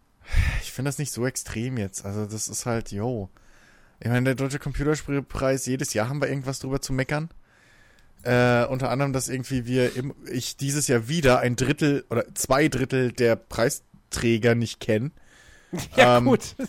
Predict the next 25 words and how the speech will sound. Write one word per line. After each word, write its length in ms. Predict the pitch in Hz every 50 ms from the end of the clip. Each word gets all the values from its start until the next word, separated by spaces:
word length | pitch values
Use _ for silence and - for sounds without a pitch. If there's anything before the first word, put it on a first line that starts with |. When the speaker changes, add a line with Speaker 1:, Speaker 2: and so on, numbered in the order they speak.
| - _ - 277 -
Speaker 2:
ist 200 | - - - - _ _ _ -
Speaker 1:
und, 220 | 135 131 135 139 - - _ 196 175 - -
und, 160 | 139 135 - - -
und 140 | 139 143 135
abgesehen 440 | - 139 - - - 139 135 147 143
davon, 560 | 127 123 139 143 - 160 151 147 147 147 - -
ähm, 360 | 123 123 120 120 120 117 117 - - - - _ _ _ _ _ _ _ _ _ - - - -
ey, 260 | 120 120 120 110 - - _ _ -
wenn, 340 | - 120 123 127 127 - -
also 140 | 127 127 131
ich 120 | 120 -
hab 140 | 147 - - _ _ _ -
das, 220 | 135 131 - - -
ich 120 | 127 117 143
hab 100 | 139 -
gelesen, 520 | - 131 127 131 143 151 151 - - - - -
die 100 | - 135
Preisgelder 840 | 117 - - - 127 123 139 147 - - - 139 135 127 135 - -
insgesamt, 880 | 135 151 - - - - 131 113 127 120 135 165 175 - - - - - - - - - - - - - -
die 80 | 135 127
verteilt 360 | 123 131 - 131 120 120 -
wurden, 200 | 131 131 131 123
waren 160 | 123 123 120 123
fünfhundertfünfzigtausend 1300 | - - 143 147 - - 143 135 127 - - 139 135 - - 123 - - - 123 120 120 120 120 -
Euro. 380 | 110 110 113 107 104 98 90